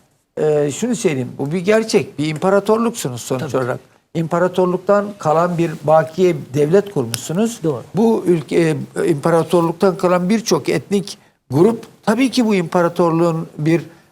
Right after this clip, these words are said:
Speaker 1: vatandaş olarak kalmıştır Türkiye'de. Kalmaması mümkün mü? Yani Süryanisi de vardır, Ermenisi de vardır, Yahudisi de vardır,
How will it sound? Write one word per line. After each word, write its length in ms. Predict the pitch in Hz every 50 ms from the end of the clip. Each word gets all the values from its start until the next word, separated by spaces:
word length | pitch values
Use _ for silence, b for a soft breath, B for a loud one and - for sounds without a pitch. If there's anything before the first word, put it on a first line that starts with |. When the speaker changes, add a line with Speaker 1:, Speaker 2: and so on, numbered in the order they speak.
| B -
Speaker 1:
vatandaş 520 | 147 143 - 190 175 175 185 196 196 -
olarak 300 | 185 180 180 202 202 -
kalmıştır 600 | - 165 175 185 214 269 254 - - - 196 160
Türkiye'de. 520 | - - 143 123 - - 143 131 131 143 -
Kalmaması 580 | - 156 160 165 170 170 165 165 160 165 - 170
mümkün 380 | 165 175 170 165 269 311 269 180
mü? 180 | 135 120 131 B B B B B -
Yani 220 | - 160 165 175 156
Süryanisi 600 | - - 185 175 180 175 170 170 165 139 - -
de 80 | 180 170
vardır, 340 | 165 165 160 156 165 180
Ermenisi 560 | 185 - 175 165 165 170 165 160 135 - - 185
de 120 | 185 165
vardır, 400 | 170 170 170 165 151 180 175 175 B B B B B 165
Yahudisi 520 | 170 170 170 175 170 156 143 - - 175
de 120 | 190 165
vardır, 480 | 160 170 170 170 156 143 175 185 156 -